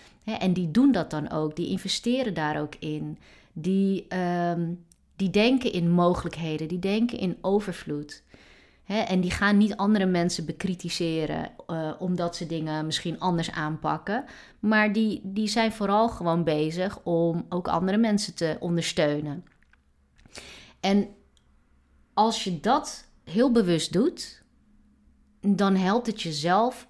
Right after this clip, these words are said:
enorm om ook meer vertrouwen te krijgen. Want soms, eh, zeker in de periodes waarin je misschien zelf niet zo gelooft dat het gaat lukken,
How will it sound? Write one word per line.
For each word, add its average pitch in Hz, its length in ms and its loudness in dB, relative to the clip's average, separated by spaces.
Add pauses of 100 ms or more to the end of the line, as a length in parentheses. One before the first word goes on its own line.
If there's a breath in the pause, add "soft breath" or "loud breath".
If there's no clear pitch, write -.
enorm 196 640 2 (1300)
om 214 140 -4
ook 190 300 -2
meer 170 380 0
vertrouwen 160 520 -2
te - 100 -10
krijgen. 160 520 -2
Want 170 160 -2
soms, 240 560 2 (520 loud breath)
eh, 185 160 0
zeker 196 400 4
in 202 100 6
de 196 80 2
periodes 185 720 2
waarin 180 320 -2
je 175 260 -2
misschien 170 320 -6
zelf 190 340 -2
niet 185 160 2
zo 170 140 0
gelooft 170 440 0
dat 170 120 -2
het 175 120 -6
gaat 160 220 -2
lukken, 185 440 0